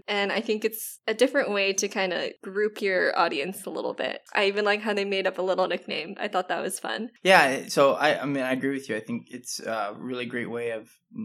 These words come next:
Speaker 2: you know, something we talk about a lot is, like, knowing your audience, right? What, what's your thoughts on, like, kind of this, um, I, I guess the, the Gen Z, millennial, being able to kind of, like, identify,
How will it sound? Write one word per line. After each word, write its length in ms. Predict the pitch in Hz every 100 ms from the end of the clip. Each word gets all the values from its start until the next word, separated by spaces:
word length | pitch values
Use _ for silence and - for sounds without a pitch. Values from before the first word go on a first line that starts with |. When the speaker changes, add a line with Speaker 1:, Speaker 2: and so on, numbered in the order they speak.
| -
Speaker 2:
you 120 | 135
know, 180 | 117 113
something 320 | - 131 120
we 80 | 120
talk 160 | 120 117
about 160 | 113
a 40 | 104
lot 200 | 113 110
is, 140 | 107
like, 120 | 107
knowing 360 | - 113 113 113
your 100 | 113
audience, 500 | 113 117 113 110 -
right? 280 | 113 117 - _ _ _ _
What, 220 | 170 160
what's 180 | 208 -
your 80 | 233
thoughts 340 | 165 160 160
on, 140 | 139
like, 180 | 135 131
kind 220 | - 135
of 100 | 131
this, 400 | 127 127 - - -
um, 600 | 123 120 117 113 113 123 -
I, 180 | 135 -
I 100 | 143
guess 400 | 147 139 - - -
the, 420 | 131 127 123 120 123 _ _ _
the 80 |
Gen 380 | 120 131 143 143
Z, 420 | 131 131 127 127 117
millennial, 600 | 117 123 127 123 123 123
being 300 | 131 135 135
able 160 | 131
to 40 | 131
kind 220 | 135 127
of, 80 | 123
like, 280 | 117 117 -
identify, 840 | 120 123 123 120 - 113 113 113